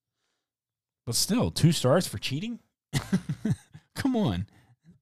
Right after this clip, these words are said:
Like, think about that for a second. If he really got caught cheating, that's a, that's a laughable suspension. If you're cheating, you're cheating and you're out.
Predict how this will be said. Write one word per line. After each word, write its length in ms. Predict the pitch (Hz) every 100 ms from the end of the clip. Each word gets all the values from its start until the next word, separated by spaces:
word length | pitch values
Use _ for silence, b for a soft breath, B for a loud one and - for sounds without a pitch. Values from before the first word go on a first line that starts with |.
| _ -
Like, 120 | 185
think 200 | 247 214
about 220 | 175 113
that 180 | 113 98
for 120 | 101
a 60 | 92
second. 340 | 95 90 - - b b b -
If 100 | 135
he 120 | 160
really 240 | 180 196
got 220 | 185 175 -
caught 220 | 165 151
cheating, 440 | - 135 120 98 _ _ _ _ _ _ _ _ _ _ _ _ _ _ _
that's 240 | 123 117 120
a, 60 | - -
that's 240 | 120 120
a 40 | 117
laughable 800 | 107 107 110 110 110 98 95 - _ _ _ _ _ -
suspension. 640 | - 110 107 90 - 76 _ _ _ _ _ _ _ _ _ _ _ _ _ _ _ _ _ _ _ _
If 140 | - 120
you're 80 | 113
cheating, 340 | - 185 151
you're 120 | 107
cheating 480 | 98 165 170 160 131
and 160 | 90 120
you're 100 | 120
out. 240 | 120 71